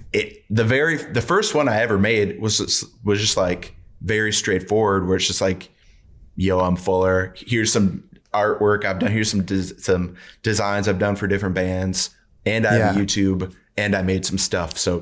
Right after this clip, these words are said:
Speaker 1: check it out." Um, and it worked really well. Like,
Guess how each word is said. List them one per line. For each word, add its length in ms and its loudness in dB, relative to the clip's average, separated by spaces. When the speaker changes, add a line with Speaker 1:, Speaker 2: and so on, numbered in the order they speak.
Speaker 1:
check 240 -2
it 80 0
out." 260 -2
Um, 460 0
and 120 0
it 60 -2
worked 320 2
really 200 2
well. 340 2
Like, 380 -2